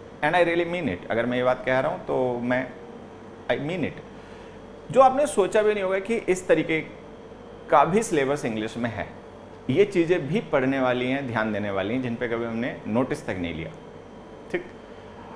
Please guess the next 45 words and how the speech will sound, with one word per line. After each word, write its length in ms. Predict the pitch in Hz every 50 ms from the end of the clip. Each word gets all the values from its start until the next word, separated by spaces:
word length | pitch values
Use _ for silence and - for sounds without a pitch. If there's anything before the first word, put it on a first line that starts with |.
| - - - - - - -
आ, 180 | 95 92 92 92 - -
मुझे 200 | 131 143 180 185
याद 240 | 170 160 156 156 147
है 80 | 156 156
कि 120 | 160 160
जब 180 | 147 151 139 139
मैंने 180 | 135 135 139
पहली 380 | 135 - 127 117 123 123 139 147
बार, 380 | 135 127 123 127 - - - - - - - -
अ, 40 | 104
weekend 580 | 101 98 95 104 113 110 - 117 113 120 120 -
पर 100 | 123 117
offline 440 | - - 107 - - 113 107 107 107
session 360 | - 104 101 - 127 123 117
बुलाया 280 | 104 95 90 87 87
था 140 | 90 107 101
ऐसे 200 | 98 90 101 95
के 100 | 95 98
lead 220 | 95 95 98 95 -
का, 300 | - 95 101 - - - - - - - - - - - - - - - - - - - - - - - - - - -
तो 400 | - - 107 98 95 92 95 - - - -
उसमें, 520 | 127 127 - - 156 160 156 - - - -
अ, 140 | 120 117
most 280 | 113 123 135 160 170 170
of 80 | 196 175
the 140 | 170 190
candidates 420 | 185 175 165 175 170 170 185 180 180
were 140 | 185 180 175
active 280 | 170 175 - 185 175
teachers, 360 | 185 170 151 170 175 - -
ज़्यादातर 340 | 127 127 127 127 131 127 151
उसमें 400 | 147 143 - 147 143 139 139 135
जो 80 | 131 135
candidates 420 | - 123 120 127 127 139 147 -
थे 40 | 160
वो 60 | 156
एक्टिव 240 | 143 151 - 175 156
teachers 420 | 160 175 156 - 190 190 190 -
थे। 40 | 190
And, 1200 | - - - - - - - - - - - - - - - - - - - 98 101 104 107 104
अ, 360 | 101 90 101 104 101 90 - - 139
I 200 | - - 165 170
asked 160 | 175 - -
some 180 | 165 165 - 151
questions, 340 | 131 127 - 127 107 92